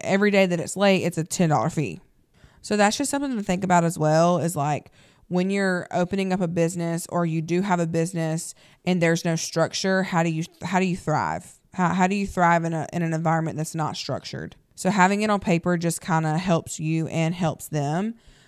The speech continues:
So I have the rent on here. I have cleaning and what's expected every day for cleaning, and it just says s-, hair's supposed to be swept under the station and under the mat. Um, stations are wiped down every single day.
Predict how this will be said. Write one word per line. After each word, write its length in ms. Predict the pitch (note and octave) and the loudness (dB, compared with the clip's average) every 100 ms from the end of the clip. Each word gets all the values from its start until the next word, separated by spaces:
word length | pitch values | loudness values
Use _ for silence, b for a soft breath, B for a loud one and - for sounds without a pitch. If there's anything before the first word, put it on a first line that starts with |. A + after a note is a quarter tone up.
| b | b
So 480 | - G3+ F#3 F3+ F3 | 0 4 6 4 4
I 100 | F3 | 2
have 300 | G3 F#3+ G#3 | 2 2 4
the 100 | A3 | 2
rent 320 | F#3+ F3+ F3+ | 4 4 4
on 240 | - F3 F3 | 2 2 2
here. 420 | F#3 E3+ E3 D3+ | 2 2 2 2
I 80 | E3 | 0
have 300 | - E3+ F#3+ | 2 0 0
cleaning 500 | - F3+ F3 E3+ E3 | -2 0 2 0 0
and 140 | D#3 | 0
what's 240 | D#3+ E3 D3+ | 0 0 -4
expected 840 | - - E3+ E3 - D#3+ D#3 E3 b b b b - | -8 0 2 2 2 2 2 0 b b b b 0
every 260 | F3 F3+ F3 | 2 4 4
day 340 | E3+ D#3+ D#3+ | 6 6 4
for 200 | - D#3 | -2 -8
cleaning, 600 | - A3 G#3+ G#3+ G3+ G3 | -4 0 0 2 0 0
and 120 | F3+ | -2
it 120 | E3+ | -2
just 240 | F3 E3+ - | -2 -2 0
says 580 | E3+ D#3+ D#3+ E3 - - _ - | 2 2 2 0 -6 -10 _ -12
s-, 140 | - | -8
hair's 420 | - F#3 F3 F3 | -2 0 0 0
supposed 280 | - E3 E3 | 0 -2 0
to 80 | D#3 | -4
be 40 | |
swept 460 | E3 - E3+ D3+ - | -4 2 2 2 0
under 260 | F3 E3 D3+ | -2 -2 -4
the 100 | F3 | -6
station 600 | - A3 G#3+ G#3 F#3+ F#3 | -2 -2 0 -2 -4 -4
and 160 | D#3 | -4
under 180 | D#3 D#3 | -4 -6
the 140 | D#3+ | -6
mat. 440 | D#3+ E3 E3 D#3+ - b b b b - | -2 0 0 -2 -6 b b b b -2
Um, 480 | F3 E3 D3+ B2 - - | 0 0 -2 -6 -12 -10
stations 460 | - F#3 F#3+ F3 | 0 0 0 0
are 80 | D#3 | 2
wiped 240 | D#3 D#3 | 2 0
down 260 | F3+ G3+ G#3+ | 0 0 0
every 220 | G3+ F#3+ | -2 -2
single 300 | - F#3 F3+ | -2 -2 0
day. 520 | F3+ F3 F3 E3+ F3 | 4 4 4 2 0